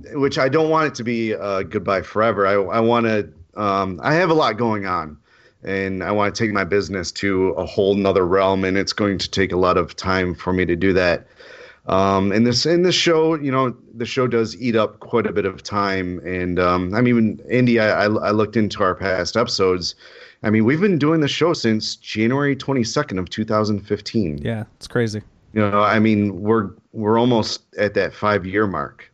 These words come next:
Speaker 1: It's, it's
Speaker 2: Yeah.
Speaker 1: crazy. I, I, I never, I never thought we would, we would make
Speaker 2: Either,
Speaker 1: it this
Speaker 2: either
Speaker 1: far,
Speaker 2: did
Speaker 1: to
Speaker 2: I.
Speaker 1: be
Speaker 2: I thought, like,
Speaker 1: honest.
Speaker 2: maybe this would go, like, a year,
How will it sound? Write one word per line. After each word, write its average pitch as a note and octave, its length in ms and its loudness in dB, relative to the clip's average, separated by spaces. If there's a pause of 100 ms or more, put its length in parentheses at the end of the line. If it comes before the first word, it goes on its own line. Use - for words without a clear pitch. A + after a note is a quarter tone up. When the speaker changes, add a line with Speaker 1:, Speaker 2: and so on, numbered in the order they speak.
Speaker 1:
It's, - 340 -6
it's - 440 -10 (1200)
Speaker 2:
Yeah. C#3+ 160 0
Speaker 1:
crazy. D#3+ 320 4
I, A2+ 200 2
I, B2 160 0
I C#3 200 2
never, C#3+ 220 0
I C#3 80 -2
never C#3 220 0
thought B2+ 260 0
we B2+ 180 2
would, A2 180 0
we A2+ 160 0
would G#2+ 120 0
make C3+ 180 0
Speaker 2:
Either, D3+ 160 0
Speaker 1:
it - 40 -2
this - 80 -4
Speaker 2:
either C#3+ 180 2
Speaker 1:
far, B2 100 4
Speaker 2:
did G#2+ 60 0
Speaker 1:
to A#2+ 80 0
Speaker 2:
I. B2 120 2
Speaker 1:
be A2+ 40 0
Speaker 2:
I A#2+ 40 0
thought, C#3 180 2
like, C3+ 80 2
Speaker 1:
honest. B2 140 0
Speaker 2:
maybe B2+ 220 4
this B2+ 160 0
would C3 100 -2
go, A#2+ 160 4
like, A#2+ 220 2 (240)
a C3 100 0
year, A#2+ 720 0